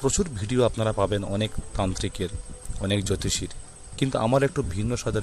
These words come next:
ভিডিও। আপনাদের আরেকবার আমি স্মরণ করিয়ে দিতে চাই যে আমার যে ভিডিওগুলো আপলোড দিই, যে তন্ত্রমন্ত্রগুলো, এগুলো আমাদের বংশ পরম্পরায়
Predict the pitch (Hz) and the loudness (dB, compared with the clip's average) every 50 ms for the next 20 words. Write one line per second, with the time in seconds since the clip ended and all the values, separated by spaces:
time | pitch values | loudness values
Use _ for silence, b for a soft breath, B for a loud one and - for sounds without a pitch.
0 | 90 82 87 92 85 95 87 82 85 - - - B B B B B B B B | -2 -4 -4 -4 -4 -4 -4 -4 -6 -8 -12 -12 B B B B B B B B
1 | B - 110 104 - 123 117 120 123 - - - 113 120 131 123 135 139 139 143 | B 2 2 4 2 2 2 2 2 2 4 4 6 6 6 6 6 4 6 4
2 | 135 113 - 127 110 113 110 107 - 120 104 110 107 107 101 - - - 104 90 | 2 2 2 2 2 4 4 4 2 2 2 2 2 2 2 0 2 2 4 4
3 | 90 92 B B B B B B B B - - 117 107 101 107 107 131 143 127 | 4 2 B B B B B B B B 2 4 4 4 4 4 4 4 4 4
4 | - 135 131 101 101 107 107 123 123 113 123 127 127 110 98 - - 113 110 107 | 4 2 2 2 2 2 4 4 2 2 4 4 4 4 4 2 0 0 0 0
5 | 107 107 98 - 113 - - 107 104 98 - - 135 120 117 110 107 - 120 104 | 0 0 0 0 0 2 2 2 2 2 2 2 2 2 2 0 0 0 2 2
6 | 110 110 104 98 98 98 92 107 107 110 107 104 90 95 104 110 - - 123 113 | 2 2 2 2 2 0 0 0 0 0 0 0 0 2 2 2 0 0 -2 0
7 | - 107 104 101 101 95 87 - 92 87 85 82 | 4 4 6 6 4 4 6 4 4 4 2 -2